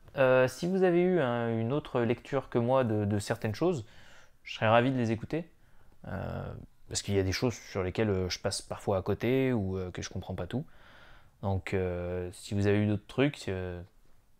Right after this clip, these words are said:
je vous écoute, je vais vous lire. En tout cas, voilà, pour moi, euh, c'est tout.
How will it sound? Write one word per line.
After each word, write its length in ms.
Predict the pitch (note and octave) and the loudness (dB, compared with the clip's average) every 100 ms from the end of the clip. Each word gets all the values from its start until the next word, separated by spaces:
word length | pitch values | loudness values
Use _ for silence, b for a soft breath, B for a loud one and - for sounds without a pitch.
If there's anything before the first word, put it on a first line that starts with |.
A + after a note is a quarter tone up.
| - - | -20 -6
je 140 | G#2+ | 0
vous 160 | C3+ C#3 | 2 0
écoute, 360 | C3 - - F2+ | -2 -6 -8 -10
je 160 | F2+ | -4
vais 120 | G#2 A2+ | 0 0
vous 120 | G#2 | 0
lire. 220 | G#2 D3+ - _ B B B B B B B | -2 -4 -12 _ B B B B B B B
En 40 | - | -4
tout 60 | |
cas, 80 | - | 2
voilà, 400 | A3+ E3 G3+ - - | 4 6 4 -2 -16
pour 140 | - A#2+ | -8 -4
moi, 160 | D3+ | -2
euh, 280 | F#3+ D3+ A2 G#2 | -4 -6 -8 -12
c'est 180 | - | -14
tout. 180 | B2+ A#2 | -10 -10